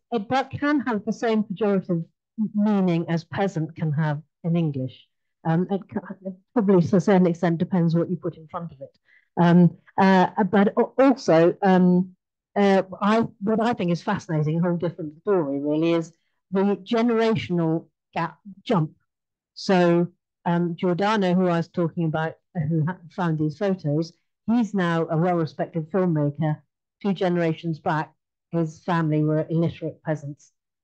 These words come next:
uh, illiterate con-, contadini. Um, uh, so there was a jump from the Middle Ages to the twenty-first century within maybe one or two generations,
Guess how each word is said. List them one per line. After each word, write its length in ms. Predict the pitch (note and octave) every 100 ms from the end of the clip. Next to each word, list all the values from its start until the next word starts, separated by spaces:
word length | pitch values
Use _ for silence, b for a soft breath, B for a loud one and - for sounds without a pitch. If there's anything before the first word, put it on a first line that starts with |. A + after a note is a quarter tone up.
| -
uh, 80 | D#3
illiterate 440 | D#3+ E3 E3+ C#3+
con-, 220 | - D#3+ -
contadini. 640 | F3 D#3 D#3+ E3 E3 D3 D3 b b -
Um, 460 | E3+ E3 D#3+ D#3+ E3+ G3
uh, 180 | E3+ E3+
so 360 | - E3+ E3 E3+
there 120 | F#3
was 100 | F3+
a 40 |
jump 340 | F#3 A#3+ G#3+ -
from 120 | F3+
the 60 | F3+
Middle 320 | G#3+ B3 G3
Ages 380 | F3+ E3+ D#3+ D#3
to 140 | -
the 60 | D#3
twenty-first 600 | G#3+ F#3+ - G3 E3+ D#3+
century 400 | F3+ E3+ - D3
within 420 | D#3+ D#3+ E3 D#3+
maybe 420 | F3 E3 D#3+ D#3 D#3 _ -
one 380 | F#3 F3+ E3+ F3
or 220 | E3 D#3
two 280 | D#3 G3 F3
generations, 760 | D#3+ D3+ D3+ D3 D3 C3+ B2